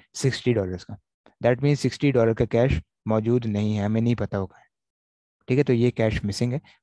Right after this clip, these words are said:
ऑप्शन ए इसका करेक्ट आंसर होगा। ठीक है, सही है, सिंपल क्वेश्चंस हैं, कुछ भी डिफिकल्ट नहीं है यहाँ पे। टू पॉइंट थ्री टू देखते हैं, your company has a petty cash imprest of seven फिफ्टी। Again, कौन सा मेथड यूज़ हो रहा है? इम्प्रेस्ड अमाउंट।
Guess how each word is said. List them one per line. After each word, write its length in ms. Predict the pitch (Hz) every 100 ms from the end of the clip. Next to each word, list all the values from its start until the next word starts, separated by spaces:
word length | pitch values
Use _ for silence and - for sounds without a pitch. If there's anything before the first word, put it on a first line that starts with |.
| -
ऑप्शन 340 | 113 - 117
ए 60 | 110
इसका 200 | - 107
करेक्ट 300 | 190 180 -
आंसर 360 | 95 98 107 - _ -
होगा। 180 | 95 104 _ _ _ _ _ _ _ _ _ _ _ _ _ _ _ _
ठीक 120 | 127 143
है, 80 | 143
सही 180 | - 120
है, 100 | 131 - _
सिंपल 400 | - 147 143 170
क्वेश्चंस 320 | 156 135 147
हैं, 80 | 143
कुछ 200 | 143 135
भी 100 | 135 131
डिफिकल्ट 400 | 117 127 120 113
नहीं 100 | 117
है 60 |
यहाँ 120 | 104
पे। 120 | 95 117 _ _ _
टू 100 | 143
पॉइंट 220 | 143 151 139
थ्री 120 | 147
टू 120 | 151
देखते 280 | 135 113 -
हैं, 60 | 165 - - - 120
your 180 | 135 165 160
company 320 | 143 170 180
has 180 | 139 135
a 60 | 147
petty 300 | - 131 151
cash 240 | 147 147 -
imprest 520 | 147 131 139 160 - 143
of 120 | 123
seven 240 | - 113
फिफ्टी। 300 | 110 104 117
Again, 200 | 113 139
कौन 200 | 139 139
सा 320 | 139 147 143 -
मेथड 280 | 123 120 131
यूज़ 160 | 131
हो 60 | 127
रहा 80 | 143
है? 60 | -
इम्प्रेस्ड 460 | 123 110 110 -
अमाउंट। 280 | - 175 -